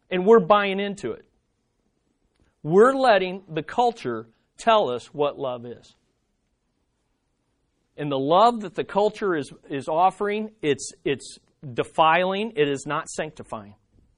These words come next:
It is not saving. It will not lead one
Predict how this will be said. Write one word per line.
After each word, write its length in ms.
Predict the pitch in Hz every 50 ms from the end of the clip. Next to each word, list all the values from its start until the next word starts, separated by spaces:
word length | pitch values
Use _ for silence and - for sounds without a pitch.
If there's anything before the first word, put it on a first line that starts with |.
| _ _ _ _ _ _ _ _ _ _ _ _ _ _ _ _ _ _ _
It 120 | 202 180
is 120 | 170 165 147
not 240 | 165 160 170 - -
saving. 480 | - - 196 214 254 233 170 104 - - _ _ _ _ - - _ _ _ _ _ _ _ _ _ _ _ _ _ _
It 80 | - 143
will 160 | 147 151 156
not 280 | 151 156 170 190 190 180
lead 220 | 180 196 208 196
one 320 | 190 170 156 147 143 135